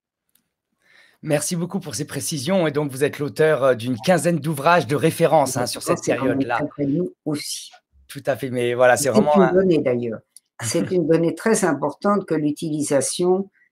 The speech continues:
Speaker 2: du cléricalisme catholique dans les préparatifs,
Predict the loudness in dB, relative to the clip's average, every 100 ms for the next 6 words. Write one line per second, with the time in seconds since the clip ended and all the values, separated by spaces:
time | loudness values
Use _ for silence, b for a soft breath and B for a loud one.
0 | _ -8 -4 0 0 0 0 0 0 -2
1 | -2 -2 -2 0 0 2 0 0 -4 -8
2 | _ _ _ _ _ _ -16 -2 2 2
3 | 2 0 0 2 2 2 -2 -4 -4 -4
4 | -14